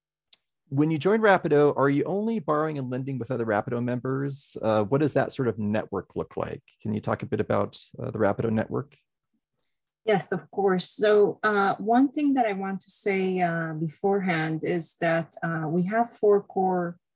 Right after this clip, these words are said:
Speaker 2: uh, foundations in Rapido. One is the user experience, as, uh, Greg showed you, the staff experience, efficiencies, et cetera.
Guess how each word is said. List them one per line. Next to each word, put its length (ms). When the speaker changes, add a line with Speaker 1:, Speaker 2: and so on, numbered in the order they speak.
Speaker 2:
uh, 260
foundations 720
in 140
Rapido. 540
One 180
is 140
the 80
user 320
experience, 640
as, 320
uh, 240
Greg 300
showed 360
you, 360
the 80
staff 380
experience, 680
efficiencies, 1080
et 160
cetera. 480